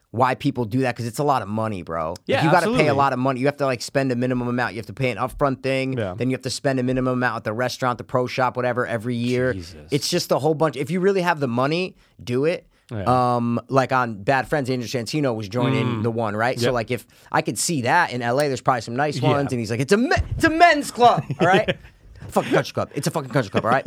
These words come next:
Speaker 2: <laughs>
Speaker 1: The thing is this. The thing is this.
Speaker 2: The thing is this. The thing
Speaker 1: This
Speaker 2: is
Speaker 1: is
Speaker 2: that.
Speaker 1: this. This is this. Um,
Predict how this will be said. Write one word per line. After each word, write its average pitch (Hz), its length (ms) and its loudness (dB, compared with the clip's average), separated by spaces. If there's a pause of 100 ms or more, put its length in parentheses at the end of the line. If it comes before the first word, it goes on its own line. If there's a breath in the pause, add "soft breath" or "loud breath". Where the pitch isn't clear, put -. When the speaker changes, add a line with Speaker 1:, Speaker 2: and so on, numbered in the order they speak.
(140)
Speaker 2:
<laughs> - 140 -12
Speaker 1:
The 135 80 -4
thing 196 180 0
is 156 200 -6
this. 117 200 -2
The 117 120 -8
thing 135 140 0
is 113 100 -4
this. 98 80 -4
Speaker 2:
The 135 60 -2
thing 185 120 0
is 131 100 -2
this. 110 140 -4
The 113 140 -6
thing 120 160 -6
Speaker 1:
This 123 80 0
Speaker 2:
is 113 140 0
Speaker 1:
is 113 60 0
Speaker 2:
that. 104 200 -6
Speaker 1:
this. 104 100 -12
This 107 40 -10
is 110 120 -10
this. 92 280 -10
Um, 107 380 0